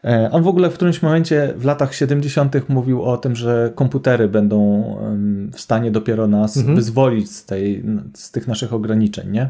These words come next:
Speaker 1: On sam to jakby dostrzegał. A zewnętrznie, z uwagi na środowisko i przed, e, wzgląd na społeczne interakcje, to znaczy, że
Speaker 2: No tak, możemy nie wybrać tego, co nam się bardziej opłaca, żeby nie wypaść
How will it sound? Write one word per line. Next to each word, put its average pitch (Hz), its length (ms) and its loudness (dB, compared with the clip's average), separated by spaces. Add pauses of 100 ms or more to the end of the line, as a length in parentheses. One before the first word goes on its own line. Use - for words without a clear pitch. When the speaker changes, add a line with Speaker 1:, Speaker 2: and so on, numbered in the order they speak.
Speaker 1:
On 113 60 -10
sam 104 180 -6
to 104 80 -6
jakby 101 180 -2
dostrzegał. 104 600 0
A 131 100 2
zewnętrznie, 135 880 2
z 120 120 -4
uwagi 160 320 2
na 147 200 4
środowisko 139 680 0
i 131 140 2
przed, 139 440 -2 (360)
e, - 20 4
wzgląd 139 420 0
na 139 360 2 (140)
społeczne 135 440 0
interakcje, 107 480 -2
to 98 80 -12
znaczy, 127 260 -4
że 135 260 2 (500)
Speaker 2:
No 160 80 0
tak, 135 180 2
możemy 147 320 4
nie 151 100 4
wybrać 147 400 2
tego, 135 220 0
co 131 120 -4
nam 127 120 2
się 127 120 -4
bardziej 123 300 0
opłaca, 127 500 -2 (200)
żeby 131 360 0
nie 131 160 2
wypaść 131 640 -2